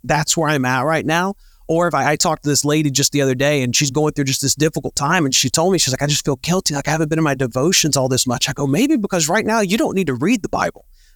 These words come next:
Maybe right now you need to turn on some worship and you just need to praise God because you're going through a storm and, and you're not gonna be able to praise while you read, but you could praise as you worship."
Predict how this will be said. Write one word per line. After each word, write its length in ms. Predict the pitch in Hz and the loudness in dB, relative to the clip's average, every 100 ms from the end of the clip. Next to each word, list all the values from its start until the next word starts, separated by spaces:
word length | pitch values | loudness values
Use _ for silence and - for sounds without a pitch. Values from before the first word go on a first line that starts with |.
| - | 0
Maybe 260 | 208 262 | 2 2
right 160 | 180 175 | 2 2
now 120 | 196 | 0
you 180 | 175 247 | 2 2
need 180 | 277 - | 2 2
to 60 | |
turn 160 | 180 170 | 0 0
on 120 | 156 | 0
some 180 | - 110 | 0 0
worship 500 | 120 165 - 285 269 - - | -2 0 2 0 -2 -8 -8
and 140 | 160 170 | -2 0
you 80 | 254 | 2
just 140 | - | 2
need 80 | 196 | 0
to 80 | 127 | -2
praise 480 | - 170 175 175 123 | -4 0 2 2 2
God 360 | 127 98 95 117 | 0 0 -2 -4
because 240 | 135 139 | -2 0
you're 80 | 214 | 0
going 220 | 233 175 | 2 0
through 140 | - 123 | 0 0
a 40 | |
storm 400 | - 160 127 101 - - - | 0 0 -2 -4 -10 -10 -4
and, 140 | 143 | -2
and 300 | 131 143 135 | -2 -4 -2
you're 160 | 180 226 | 0 2
not 80 | |
gonna 120 | 185 180 | 2 2
be 60 | |
able 100 | 160 | 0
to 60 | 120 | -2
praise 440 | - 175 156 131 | -2 0 2 2
while 100 | 135 | 0
you 160 | 131 123 | 2 2
read, 320 | 135 127 117 | 2 2 2
but 160 | 117 - | 0 -2
you 60 | |
could 120 | 113 | -2
praise 340 | - 160 143 123 | -2 0 2 2
as 100 | 107 | 2
you 120 | 110 | 2
worship." 460 | 107 117 107 - | 2 0 0 -4